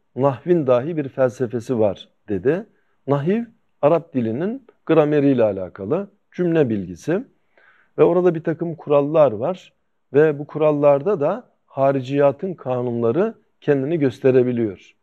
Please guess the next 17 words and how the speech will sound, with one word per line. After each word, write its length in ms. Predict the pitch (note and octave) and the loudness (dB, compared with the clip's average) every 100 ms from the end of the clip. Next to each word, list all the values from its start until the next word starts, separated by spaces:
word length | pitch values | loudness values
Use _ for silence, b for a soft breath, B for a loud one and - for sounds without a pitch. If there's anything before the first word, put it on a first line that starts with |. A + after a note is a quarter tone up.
| _ _ _ | _ _ _
Mesela 540 | C#3 C3+ B2 B2 G#2+ _ _ _ - | -6 -2 2 2 0 _ _ _ 0
bir 160 | E3+ | 2
mamule 760 | D3+ B2 B2+ A#2+ A2+ A#2+ F3 G3 _ _ - | 2 0 -2 -2 -2 0 0 -2 _ _ -14
iki 260 | - E3 | -6 -2
amil 500 | C#3 B2+ A#2+ E3 D3 | 0 0 -2 -6 -2
dahil 380 | B2+ B2 A#2+ F3 | 2 2 0 0
olmaz. 580 | D3 C3 B2+ - - _ _ _ | 0 0 -2 -6 -12 _ _ _
Gramerle 500 | - A#3 G3+ D#3+ B2 | -4 -2 0 2 2
alakalı 540 | G#2+ G2+ F#2+ G2 F#2+ F2 | 0 -4 -8 -12 -12 -14
bir 40 | |
şey. 340 | E2 E3 G#3 G#3 _ _ _ _ _ | -8 -4 -4 -6 _ _ _ _ _
Günlük 380 | F3+ D3 D3 C3+ | -4 -2 -2 -2
hayatta 440 | C#3 C3+ B2+ C3+ | 0 2 2 0
da 100 | B2 | 0
bunun 220 | B2 B2 B2+ | -2 -4 -6
karşılığı 640 | - A#2 G#2 A2 A#2+ D3 | 0 0 -2 -6 -4 0
var. 380 | C#3 G#2+ - _ | 2 2 -2 _